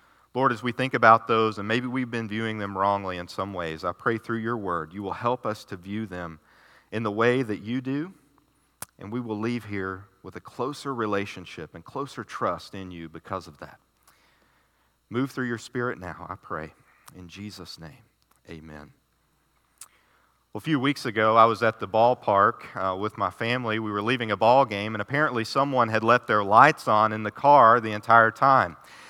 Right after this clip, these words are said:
And I was, as I was heading to the car, I noticed they were trying to, uh, get the jumper cables on the battery and jump it off of another vehicle. And I just happened to look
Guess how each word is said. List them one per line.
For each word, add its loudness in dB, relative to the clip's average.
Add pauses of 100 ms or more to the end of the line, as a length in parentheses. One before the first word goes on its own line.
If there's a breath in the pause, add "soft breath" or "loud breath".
(300 loud breath)
And 4
I 12
was, 2 (300)
as 4
I 12
was 4
heading 6
to -2
the 0
car, 12
I 10
noticed 2
they 0
were 0
trying 4
to, 0
uh, 6
get 0
the -6
jumper 4
cables 0
on 4 (260 soft breath)
the -4
battery 8
and 0
jump 2
it 2
off 10
of 0
another 2
vehicle. -2 (640 soft breath)
And 4
I 10
just -8
happened 6
to 6
look 4